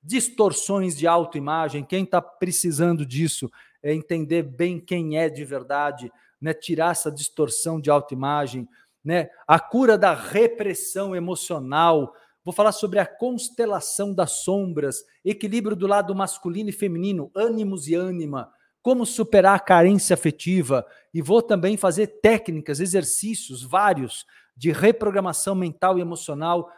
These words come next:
subconsciente, visualização criativa e muito mais, e muito amparo espiritual, mesmo sendo um trabalho terapêutico. Aqui a Bru tá colocando aqui o valor pra vocês que pediram, né, no Insta. Então,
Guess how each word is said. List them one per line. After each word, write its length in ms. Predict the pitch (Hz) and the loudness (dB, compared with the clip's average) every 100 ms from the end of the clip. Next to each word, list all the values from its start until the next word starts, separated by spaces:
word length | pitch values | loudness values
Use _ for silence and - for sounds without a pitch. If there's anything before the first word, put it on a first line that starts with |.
| - | -16
subconsciente, 1080 | - - 226 202 196 180 - 165 175 170 147 | -6 2 4 4 0 -2 -4 -6 -8 -8 -8
visualização 840 | 165 226 196 190 165 147 - 180 | -6 -2 -2 0 0 -2 -4 -8
criativa 640 | 151 135 - 190 175 175 - _ - | -4 -6 -4 -2 0 -2 -6 _ -4
e 140 | 247 | 0
muito 420 | 185 226 262 240 | 2 2 2 -2
mais, 320 | 202 151 139 147 | -4 -2 -2 -4
e 60 | |
muito 340 | 220 226 294 254 | -4 -4 -4 -4
amparo 360 | 226 196 202 | 0 2 2
espiritual, 680 | 190 - 180 170 165 190 - - _ | 0 -6 -8 -4 0 0 -2 -16 _
mesmo 340 | 151 202 190 185 | 0 2 2 -4
sendo 300 | - 180 170 | -6 -6 -8
um 40 | |
trabalho 600 | 165 156 151 160 156 131 _ _ _ | -4 -2 -2 -2 -4 -8 _ _ _
terapêutico. 680 | - 165 - 170 214 220 - | 0 0 0 0 0 -2 -4
Aqui 180 | 170 - | -6 -4
a 60 | 117 | -6
Bru 180 | - | -8
tá 100 | 170 | -10
colocando 460 | 175 165 151 160 147 | -8 -6 -6 -6 -8
aqui 160 | 131 151 | -8 -8
o 40 | |
valor 280 | 135 131 139 | -6 -6 -8
pra 100 | 131 | -12
vocês 380 | 123 - 135 - | -12 -10 -10 -10
que 80 | |
pediram, 480 | - 120 117 202 196 | -14 -16 -8 -6 -4
né, 120 | 147 | -6
no 160 | 160 135 | -4 -4
Insta. 400 | 160 196 - 190 - _ _ - | -4 -4 -4 -6 -6 _ _ -12
Então, 440 | 156 196 214 208 | -4 0 0 -2